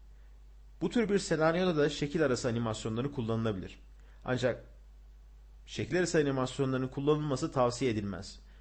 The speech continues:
Çünkü şekil arası animasyonları diğer animasyon türlerine göre daha büyük dosyalar oluştururlar. O zaman bir şekil animasyonu yapmak için yeni bir dosya oluşturalım.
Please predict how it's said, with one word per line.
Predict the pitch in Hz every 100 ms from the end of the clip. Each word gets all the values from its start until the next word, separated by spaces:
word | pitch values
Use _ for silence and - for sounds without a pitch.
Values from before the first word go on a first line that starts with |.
| -
Çünkü | - 120 127
şekil | - 120 170
arası | 151 143
animasyonları | 123 110 104 - 107 98 113 156 - - -
diğer | 147 175
animasyon | 180 160 165 165 - 175
türlerine | 175 143 135 139 143
göre | 107 120 156 - - -
daha | 143 156 131
büyük | - -
dosyalar | 113 - 113
oluştururlar. | 101 101 - 98 92 - - - - - - - - - - - - - -
O | -
zaman | 147 175 175 160
bir | 175
şekil | - 160 160
animasyonu | 139 123 - 123
yapmak | 117 117 107
için | - 175
yeni | 156 135
bir | 135 139
dosya | 113 - 107
oluşturalım. | 98 - 101 92